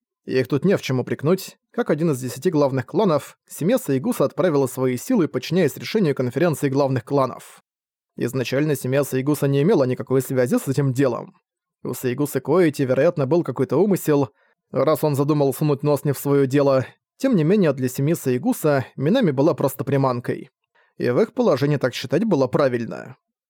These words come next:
«Эти двое, возможно, не подходят для этого». Тацу не сказал прямо, для чего именно они не подходят,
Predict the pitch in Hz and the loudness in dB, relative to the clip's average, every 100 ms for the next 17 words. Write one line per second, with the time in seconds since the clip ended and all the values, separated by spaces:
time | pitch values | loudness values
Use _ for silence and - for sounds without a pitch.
0 | _ - 127 139 135 147 143 135 131 147 | _ -4 -2 0 2 4 4 2 2 0
1 | 127 147 143 - 196 143 131 131 110 113 | 2 0 0 -2 0 0 2 2 0 -4
2 | 87 69 - _ _ _ _ _ - 131 | -6 -10 -14 _ _ _ _ _ -4 -4
3 | - 135 123 156 139 120 - 147 170 127 | 0 -2 0 0 0 0 0 0 2 0
4 | 127 - 135 139 139 131 127 131 - - | -2 -2 0 2 2 2 0 -2 -4 -4
5 | - 175 147 - | 0 2 2 -2